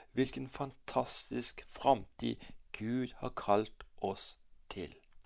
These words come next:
Han har nemlig bestemt at vi som tilhører ham, skal arve all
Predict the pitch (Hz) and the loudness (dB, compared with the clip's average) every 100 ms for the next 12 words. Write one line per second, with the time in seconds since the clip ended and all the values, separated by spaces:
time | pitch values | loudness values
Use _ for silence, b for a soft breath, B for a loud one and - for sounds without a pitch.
0 | - - B B B B B - 143 185 | -20 -20 B B B B B 2 4 6
1 | 196 170 135 131 127 - 95 87 82 - | 6 6 2 2 0 0 0 0 -4 -14
2 | B B 110 - 101 123 185 214 208 - | B B -6 -6 0 4 6 6 4 2
3 | 185 - - 147 147 147 117 110 107 92 | -2 -6 0 4 6 6 6 6 4 -4
4 | B B B - - - 143 147 - - | B B B -2 0 6 6 6 6 8
5 | 165 131 117 131 B B B - 147 185 | 8 6 4 2 B B B 4 10 12
6 | 208 | 10